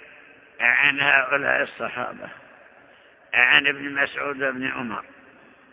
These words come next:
عند البيهقي في سننه. وروى الأثرم عن أبي هريرة رضي الله عنه مرفوعا: "من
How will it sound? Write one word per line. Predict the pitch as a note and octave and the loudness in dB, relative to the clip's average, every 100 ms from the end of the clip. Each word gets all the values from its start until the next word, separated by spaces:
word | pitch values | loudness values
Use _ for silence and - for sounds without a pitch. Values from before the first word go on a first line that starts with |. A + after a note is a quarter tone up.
| _ _ _ _ _ - _ _ _ - | _ _ _ _ _ -20 _ _ _ -2
عند | B2 C3 C#3+ C#3+ | 2 2 2 -2
البيهقي | C#3+ D3 C#3 C#3 D3+ C#3+ C#3+ C#3 | -4 -4 -2 2 2 2 -2 -4
في | C#3 C3+ | -4 -6
سننه. | - C#3 A#2+ A2+ G#2+ F#2+ - - - - _ _ _ _ _ _ _ _ _ _ _ _ _ _ _ _ _ _ _ _ _ _ _ | -6 -6 -6 -8 -12 -16 -20 -20 -20 -20 _ _ _ _ _ _ _ _ _ _ _ _ _ _ _ _ _ _ _ _ _ _ _
وروى | C#3 E3+ E3 D3 | -2 0 2 2
الأثرم | - D#3 C#3 D3+ D#3+ | 4 4 4 0 -2
عن | D3+ D3 D3 | 0 2 2
أبي | D3+ D3+ D3+ | 0 -2 -2
هريرة | D3+ D3 D3+ D3 D3 | -2 0 0 -2 -4
رضي | C#3+ D3 | -4 -2
الله | D3+ D3 | -2 -2
عنه | C3+ C3+ C#3 C3 | -2 0 -2 -2
مرفوعا: | C3 B2 A2+ A2+ A2+ A#2 - - - - - - - - | -6 -6 -8 -8 -6 -8 -10 -20 -20 -20 -20 -20 -20 -2
"من | C3+ D3 | 4 6